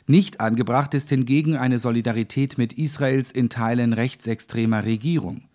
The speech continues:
Eine Regierung, die vor aller Augen daran arbeitet, einen palästinensischen Staat für alle Zeiten unmöglich zu machen. Das widerspricht nicht nur der Position der Bundesregierung, sondern auch dem Sicherheitsinteresse Israels.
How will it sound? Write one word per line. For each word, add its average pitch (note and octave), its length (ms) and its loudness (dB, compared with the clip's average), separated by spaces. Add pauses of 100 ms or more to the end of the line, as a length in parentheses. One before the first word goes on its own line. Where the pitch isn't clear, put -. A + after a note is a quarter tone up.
(340)
Eine D3+ 240 2
Regierung, D#3+ 560 2
die D3 100 0
vor C3 300 -2
aller F3 320 0
Augen C3+ 400 2
daran A#2+ 300 2
arbeitet, C#3 640 0 (280)
einen C#3+ 260 2
palästinensischen C#3 760 2
Staat C#3+ 400 -2
für B2 300 0
alle E3 220 2
Zeiten C#3+ 680 -2
unmöglich A#2+ 580 2
zu - 120 -6
machen. F2+ 400 -8 (440)
Das D#3 320 2
widerspricht A#2+ 560 -2
nicht F3 260 0
nur A2+ 100 2
der G2+ 120 -4
Position A2 560 0
der A2 140 0
Bundesregierung, C#3 840 2 (260)
sondern C3 320 2
auch A#2+ 260 -2
dem B2+ 200 2
Sicherheitsinteresse G#2 1040 -2
Israels. - 680 -6